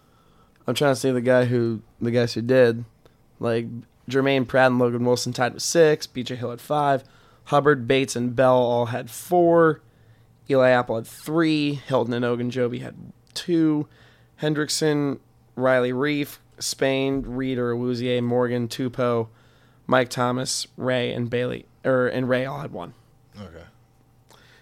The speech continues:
Speaker 1: That was just me trying to fill time <laughs> there.
Speaker 2: You're good. I just, I, I couldn't remember the kid's name, but <clears throat> I know they moved him up, and it was, like, I heard his name, like, twice.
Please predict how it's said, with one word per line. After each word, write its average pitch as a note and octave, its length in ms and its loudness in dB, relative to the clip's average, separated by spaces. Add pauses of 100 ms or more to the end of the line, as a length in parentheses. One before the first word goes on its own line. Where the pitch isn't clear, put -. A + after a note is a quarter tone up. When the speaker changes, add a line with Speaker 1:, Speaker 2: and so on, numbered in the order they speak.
(100)
Speaker 1:
That F#3+ 200 4
was C3 160 2
just A#2 220 -6
me A#2 260 0 (340)
trying - 160 0
to C3 40 -6
fill B2 180 0
time B2+ 300 0
<laughs> - 60 6
there. C#3+ 260 6
Speaker 2:
You're C3+ 140 -2
good. G#2 280 -2
I A2 120 -4
just, A2 180 -6
I, A2+ 180 -4
I A2 380 -8 (120)
couldn't C#3 200 -6
remember B2+ 200 -4
the A2+ 60 -6
kid's G#2 240 -6
name, G#2+ 300 -4
but G2 140 -8 (340)
<clears throat> - 340 -20
I A2 440 -10
know C#3 100 -2
they B2+ 60 -2
moved B2 240 -4
him A2 140 -4
up, G#2+ 160 -2
and G#2 80 -8
it G2 60 -10
was, G2+ 160 -8
like, G2 220 -8
I G#2 40 -4
heard A2 220 -4
his G2 120 -6
name, G2 200 -6
like, F2 160 -12
twice. F2+ 540 -14